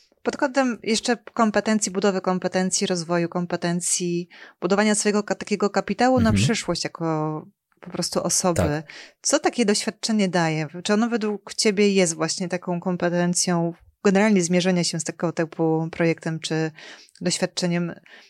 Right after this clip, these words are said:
Speaker 1: taką kompetencją, która można budować na, na przyszłość w kontekście tego, co w ogóle, gdzie będzie zmierzał rynek pracy? Jak to wygląda z twojej perspektywy?
Speaker 2: Tak, Aga, jak najbardziej tak. Ja myślę, że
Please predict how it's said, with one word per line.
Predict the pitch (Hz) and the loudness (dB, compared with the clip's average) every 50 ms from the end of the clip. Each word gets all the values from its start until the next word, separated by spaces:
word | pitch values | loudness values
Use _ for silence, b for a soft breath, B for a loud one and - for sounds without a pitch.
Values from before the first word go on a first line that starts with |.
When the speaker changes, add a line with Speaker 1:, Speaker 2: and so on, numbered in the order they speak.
| B | B
Speaker 1:
taką | B - - 190 180 | B -6 -4 -2 -2
kompetencją, | 202 190 180 190 185 202 202 202 202 180 170 | -2 -2 0 2 2 2 2 2 0 -4 -6
która | - - - 180 180 | -6 -4 -2 0 0
można | 180 190 190 185 202 185 | 2 0 0 0 0 -2
budować | 180 185 175 180 170 175 - - | 0 0 0 0 0 0 0 0
na, | 185 175 170 160 - - | 0 0 -2 -2 -2 -4
na | 170 175 170 | -4 -4 -4
przyszłość | 175 - - 175 - - - 226 262 311 - - - - | -2 -4 -6 -6 -6 -4 -2 -2 -2 0 -2 -4 -4 -6
w | - | -6
kontekście | - - 190 180 185 170 - - 175 | -6 -6 -6 -4 -4 -4 -4 -2 -2
tego, | - 180 180 180 | -2 0 0 0
co | 175 - 165 | -2 -2 -4
w | 160 | -4
ogóle, | 170 175 180 175 170 170 160 | -2 0 0 2 2 0 0
gdzie | 165 175 165 180 185 175 | -2 -2 0 2 2 2
będzie | 165 175 170 165 - 160 | 2 0 -2 -2 -4 -4
zmierzał | 151 165 165 165 156 165 165 160 165 - | -4 -4 -4 -4 -4 -4 -4 -4 -6 -6
rynek | 175 160 170 165 165 160 156 | -8 -8 -6 -6 -8 -10 -10
pracy? | - - 165 170 - - | -10 -10 -8 -6 -6 -6
Jak | 254 - _ | -6 -8 _
to | - 175 | -10 -12
wygląda | 160 170 170 165 156 151 151 151 | -12 -12 -12 -12 -10 -8 -6 -6
z | - | -6
twojej | - - 156 151 151 | -6 -8 -8 -10 -8
perspektywy? | - - - - - 147 - - 151 143 143 147 147 _ _ - - | -6 -8 -8 -8 -8 -12 -14 -14 -16 -16 -16 -16 -20 _ _ -6 0
Speaker 2:
Tak, | - 120 101 - - | 2 2 2 4 4
Aga, | 101 95 95 92 | 4 4 6 6
jak | 104 110 - - | 6 6 4 4
najbardziej | 131 117 113 117 110 110 104 107 98 | 2 2 4 4 2 2 2 0 0
tak. | - 98 78 - - | 2 0 0 0 0
Ja | 87 | -2
myślę, | 92 110 107 - 127 117 | 0 2 2 2 2 2
że | 113 110 104 | 2 0 0